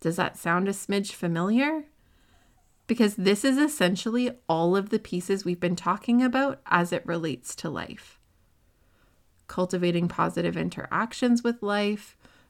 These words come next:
being connected with the silly moments, and paying attention to notice the facets of life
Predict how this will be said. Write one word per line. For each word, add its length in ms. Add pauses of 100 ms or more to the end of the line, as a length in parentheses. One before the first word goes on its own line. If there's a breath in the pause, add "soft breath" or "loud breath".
being 260
connected 540
with 140
the 100
silly 360
moments, 840 (120)
and 140
paying 300
attention 720
to 160
notice 320
the 180
facets 540
of 160
life 420